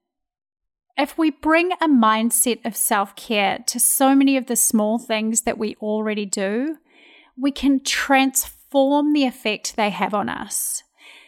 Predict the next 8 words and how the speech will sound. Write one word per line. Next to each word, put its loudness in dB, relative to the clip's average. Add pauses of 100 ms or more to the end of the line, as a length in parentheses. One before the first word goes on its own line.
(580)
So -2
for 4
example, 0
you -2
know, 0
a -2
daily 2
shower. 0